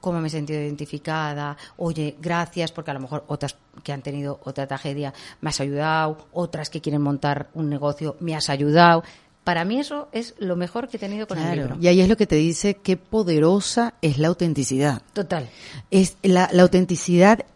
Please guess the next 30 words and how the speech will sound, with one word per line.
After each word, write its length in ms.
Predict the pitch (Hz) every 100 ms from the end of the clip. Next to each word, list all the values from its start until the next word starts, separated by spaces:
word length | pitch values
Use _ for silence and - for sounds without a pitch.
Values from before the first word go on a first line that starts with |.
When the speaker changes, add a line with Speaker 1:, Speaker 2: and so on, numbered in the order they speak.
| -
Speaker 2:
de 240 | 190 170
tu 120 | -
historia, 720 | 151 - - 190 180 180 175 185
de 160 | 165
ti 100 | 160
Speaker 1:
Total. 40 | 185
Speaker 2:
misma, 440 | 196 165 202 202 - - -
transforma 640 | 196 175 - 202 240 262
la 100 | 208
vida 140 | 170
de 60 | 220
los 120 | 180
demás. 560 | 139 180 233 107 - -
Speaker 1:
Y 100 | 190
la 100 | 170
forma 260 | - 165 180
de 60 |
contarlo. 500 | 160 139 131 131 127 139 -
Yo 160 | 170
Speaker 2:
Y 40 | 185
Speaker 1:
creo 120 | 170
Speaker 2:
la 80 | 151
Speaker 1:
que 40 |
he 20 |
sido 200 | 151 160
Speaker 2:
forma 140 | 147 143
de 60 |
contarlo. 240 | 147 170 151
Speaker 1:
clarísima. 460 | 160 - 151 143
Mira, 340 | 131 170 160